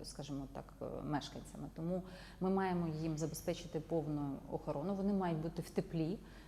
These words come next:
е, світло, тепло, е, по-, постіль, їжа, харчування. Також це стандарти, е, утримання для військових наших офіцерів, тобто не просто навіть солдат.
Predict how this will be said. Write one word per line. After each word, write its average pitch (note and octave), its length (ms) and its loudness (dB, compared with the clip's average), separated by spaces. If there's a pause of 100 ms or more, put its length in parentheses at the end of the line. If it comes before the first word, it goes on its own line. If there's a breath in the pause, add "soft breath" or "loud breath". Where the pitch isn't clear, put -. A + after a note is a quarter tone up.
е, D#3 280 4 (260)
світло, F3+ 520 2
тепло, F3+ 840 4 (220)
е, D3+ 40 0
по-, D#3+ 200 2
постіль, D#3+ 1040 2 (160)
їжа, D#3 800 2 (120)
харчування. F#3 640 0
Також E3+ 340 -2
це - 140 -6
стандарти, E3 800 2 (400 loud breath)
е, D#3+ 220 2
утримання E3+ 640 2
для D3+ 320 2
військових E3 760 2
наших D3+ 400 2
офіцерів, C#3+ 500 0
тобто E3 240 2
не E3+ 120 6
просто E3+ 340 0
навіть D#3 320 0
солдат. C#3+ 300 -2